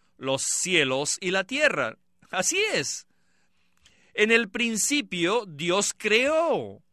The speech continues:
Primeramente Dios creó los cielos y la tierra. Después,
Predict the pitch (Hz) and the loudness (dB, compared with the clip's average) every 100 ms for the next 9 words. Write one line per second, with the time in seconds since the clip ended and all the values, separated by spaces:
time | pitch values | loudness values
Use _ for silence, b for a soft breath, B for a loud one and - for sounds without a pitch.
0 | _ _ _ - 175 254 262 254 226 208 | _ _ _ -6 2 4 4 2 0 0
1 | 196 226 233 - 196 190 214 202 180 - | 2 2 2 0 0 2 2 0 -2 0
2 | 220 214 202 208 190 185 208 208 127 113 | 2 2 0 -2 -2 -2 -2 -4 -4 -10
3 | - _ _ _ b b b 151 180 180 | -14 _ _ _ b b b -2 0 0
4 | - - 311 190 107 - - | -4 -10 -6 -6 -6 -12 -18